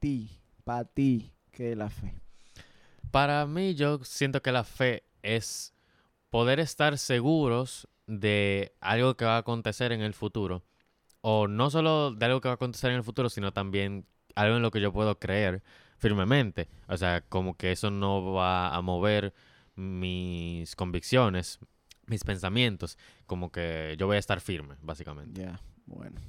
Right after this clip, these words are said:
Speaker 1: Nada, pues en la Biblia dice, en Hebreos once uno dice, "Ahora bien, la fe es la certeza de lo que se espera y la convicción de lo que no se ve".
Speaker 2: Mm.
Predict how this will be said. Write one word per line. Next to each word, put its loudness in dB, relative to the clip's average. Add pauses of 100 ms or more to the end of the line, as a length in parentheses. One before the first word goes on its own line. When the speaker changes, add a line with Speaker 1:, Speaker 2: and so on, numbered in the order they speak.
(300)
Speaker 1:
Nada, 0 (120)
pues 8
en 2
la 2
Biblia 4
dice, 0
en -4
Hebreos -6
once -2
uno 0
dice, -4 (480)
"Ahora 6
bien, 4 (540)
la 6
fe 8
es 2
la 4
certeza 2
de 6
lo 6
que -2
se -2
espera 0
y -2
la -2
convicción -4
de 0
lo 0
que -10
no -6
se -6
ve". -16 (540)
Speaker 2:
Mm. -8